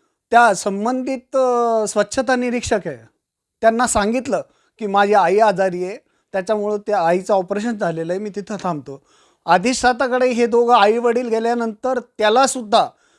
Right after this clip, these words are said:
ज्या पद्धतीनं कंत्राटी कर्मचाऱ्यासोबत, आत्ताही तुम्ही त्या कॅबिनमध्ये त्या कर्मचाऱ्यासोबत जे भा-, झालेलं संभाषण आहे, ते संभाषण तुम्ही सीसीटीव्हीचे कॅमेरे चेक करा आणि आम्ही जर खटो-,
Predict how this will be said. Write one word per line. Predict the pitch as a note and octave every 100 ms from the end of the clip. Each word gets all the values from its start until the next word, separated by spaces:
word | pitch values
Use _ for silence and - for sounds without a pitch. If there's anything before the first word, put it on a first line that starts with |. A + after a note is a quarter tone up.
| _ _ D#3
ज्या | F3 A3
पद्धतीनं | C#4 B3 A3+ B3+ B3 B3 B3 C4+
कंत्राटी | C4 G#3+ A3+ A#3+ B3+
कर्मचाऱ्यासोबत, | A#3+ A3+ B3 A3+ A#3 A#3 A#3+ A3 F3
आत्ताही | F3 G3 - B3 B3
तुम्ही | A3 A#3+ A#3+ B3
त्या | B3 G#3 G#3+ A3
कॅबिनमध्ये | G#3 F#3+ G#3+ A3 G#3+ G3 D3+ _ _ _ _ _ _ _
त्या | - A3+
कर्मचाऱ्यासोबत | A3+ F#3 G#3 B3 C4 B3 B3+ - A#3+ A3+ C4 C#4
जे | C#4
भा-, | A3 A3
झालेलं | G3 G3 A3 B3
संभाषण | A3 G3+ A3+ A3 A3+
आहे, | E3 C3 _ _ _
ते | A#3
संभाषण | G#3 G#3 G3 A#3 A3+ A#3
तुम्ही | A3 A#3
सीसीटीव्हीचे | G#3+ A#3 F3+ A#3 A#3+ A3+ A3 A#3+
कॅमेरे | A#3 G#3+ G#3 G#3+ A3+
चेक | A3 _ - B3+ B3+
करा | B3 A3+ F#3 - _ _ -
आणि | F#3+ G#3
आम्ही | G3 G#3+
जर | A#3 C#4+ A#3+
खटो-, | A#3 B3+ A#3